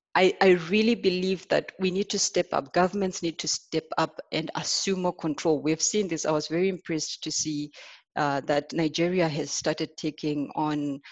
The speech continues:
you know, biometric registration of the artisanal mining sector, and it is driving gold, um, the gold sector very, you know, progressively. But we need to see governments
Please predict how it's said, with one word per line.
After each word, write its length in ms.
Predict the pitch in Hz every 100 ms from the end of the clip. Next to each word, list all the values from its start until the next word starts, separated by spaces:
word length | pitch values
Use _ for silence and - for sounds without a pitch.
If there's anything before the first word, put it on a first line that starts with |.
| - _ _
you 140 | 143 143
know, 340 | 139 135 131 151
biometric 560 | 147 160 165 160 151
registration 680 | 147 143 156 - 143 - 147
of 160 | 139 -
the 120 | 139
artisanal 400 | - 156 151 147
mining 300 | 147 156 147
sector, 480 | 151 147 143 151 135 156
and 120 | 147
it 160 | 147
is 260 | 156 139 131
driving 760 | 135 151 160 151 143 135 139 131
gold, 400 | 151 151 147 147 - - - - _ -
um, 580 | 143 139 135 135 131 127
the 80 | 151
gold 280 | 147 156 -
sector 580 | - 156 - 139 135 151 _ _ _ _ -
very, 840 | 143 170 170 160 160 156 143 -
you 160 | - 165
know, 160 | 151 143
progressively. 1000 | - 147 151 165 - 143 139 120 90 - - - -
But 260 | 185 -
we 100 | 185
need 180 | 180 208
to 260 | - - 160
see 280 | - 180 165
governments 500 | 165 156 147 143